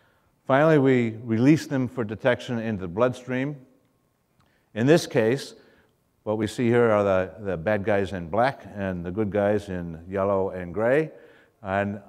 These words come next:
uh, what we've, what we've got here is, is a gray kind of match, but it's not nearly as good as the yellow kind of match, which has more surface area in contact.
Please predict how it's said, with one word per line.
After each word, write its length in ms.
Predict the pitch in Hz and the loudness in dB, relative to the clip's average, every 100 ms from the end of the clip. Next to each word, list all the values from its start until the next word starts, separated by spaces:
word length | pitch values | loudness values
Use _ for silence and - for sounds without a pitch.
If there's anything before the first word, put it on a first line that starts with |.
| - | -12
uh, 220 | 95 92 | -8 -8
what 200 | 95 104 | -8 -4
we've, 220 | 110 107 - - - | -4 -4 -10 -20 -14
what 200 | 107 104 | -6 -4
we've 160 | 101 92 | -4 0
got 240 | 131 139 | 2 4
here 260 | 127 131 131 | 4 2 4
is, 320 | 110 107 - | 2 2 -4
is 300 | - 113 101 | -6 -4 -2
a 60 | 104 | -2
gray 320 | 95 143 156 | 0 2 2
kind 300 | - 135 131 | 2 -2 0
of 60 | 123 | 0
match, 300 | 143 165 - | 0 -2 -6
but 140 | - 104 | -4 -4
it's 200 | 101 - | -6 -6
not 200 | 135 123 | -4 -2
nearly 320 | 131 135 127 | -2 0 2
as 160 | 110 - | 0 -2
good 240 | 127 123 | 0 0
as 140 | 104 | -2
the 100 | 104 | -4
yellow 320 | 101 127 160 113 | 2 4 6 4
kind 240 | 117 104 | 0 -2
of 80 | 98 | -2
match, 300 | 95 107 - | -4 -6 -8
which 160 | 107 | -10
has 240 | - 101 101 | -8 -10 -8
more 180 | 104 104 | -10 -10
surface 500 | - 117 110 104 110 | -6 -6 -4 -8 -4
area 320 | 101 95 95 | -2 -2 -4
in 120 | 92 | -8
contact. 580 | - 113 104 90 69 | -8 -8 -6 -8 -8